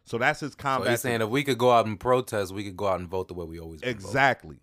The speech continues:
Speaker 1: You know what I'm saying? So why y'all tripping so much over the post office and everything going on with that?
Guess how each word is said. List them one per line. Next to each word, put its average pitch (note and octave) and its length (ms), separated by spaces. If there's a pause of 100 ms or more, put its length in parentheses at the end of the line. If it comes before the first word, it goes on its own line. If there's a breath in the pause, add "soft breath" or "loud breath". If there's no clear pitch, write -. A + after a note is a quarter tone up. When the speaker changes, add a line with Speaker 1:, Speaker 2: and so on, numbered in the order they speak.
(120)
Speaker 1:
You G2 120
know A2+ 80
what A2+ 40
I'm A#2 80
saying? B2+ 220
So A2+ 140
why A#2 180
y'all B2+ 180
tripping A#2 320
so A2+ 180
much A2+ 260
over G#2+ 180
the F#2+ 80
post A#2 320
office G#2 340
and G#2 80
everything G#2 360
going F#2+ 220
on F#2 140
with E2+ 140
that? F#2+ 240